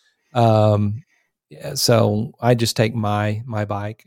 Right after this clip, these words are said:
and, uh, but no, if we, if I was t-, towing a car or if I was towing, like, a, a Crosstrek, which is the one that I recommend for leisure travel vans, you know, they've got the attachment on the roof. So you just throw your bike up on the roof of the Crosstrek and so,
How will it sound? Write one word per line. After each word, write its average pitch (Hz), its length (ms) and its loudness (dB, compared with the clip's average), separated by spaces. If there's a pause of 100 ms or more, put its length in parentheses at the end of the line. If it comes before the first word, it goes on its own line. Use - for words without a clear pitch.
and, 101 320 -8
uh, 101 300 -8
but 131 160 -2
no, 151 160 4
if 101 100 -2
we, 151 140 0
if 135 220 -4
I 139 40 0
was 135 120 -2
t-, 147 220 -6
towing 135 280 -2
a 104 80 -4
car 117 340 -2
or 135 100 -6
if 113 140 -6
I 123 60 0
was 110 120 -6
towing, 113 260 -2
like, 107 180 -4
a, 104 260 -4
a 110 100 -10
Crosstrek, 117 580 -2
which 120 200 -8
is 107 180 -6
the 107 100 -4
one 107 260 -4
that 101 140 -2
I 101 100 -4
recommend 110 540 -4
for 101 240 -6 (480)
leisure 113 180 0
travel 120 240 0
vans, 131 340 -2 (920)
you 127 120 2
know, 120 120 4
they've 113 200 0
got 117 220 0
the 113 240 -2
attachment 117 520 -4
on 101 100 -4
the 98 60 -6
roof. 107 300 -2
So 113 120 -8
you 107 80 -6
just 104 180 -8
throw 131 160 -10
your 110 160 -4
bike 101 320 -6
up 107 140 -8
on 107 80 -4
the 104 180 -4
roof 107 320 -4
of 123 80 -8
the 117 60 -4
Crosstrek 117 560 -2 (580)
and 107 180 0
so, 104 380 0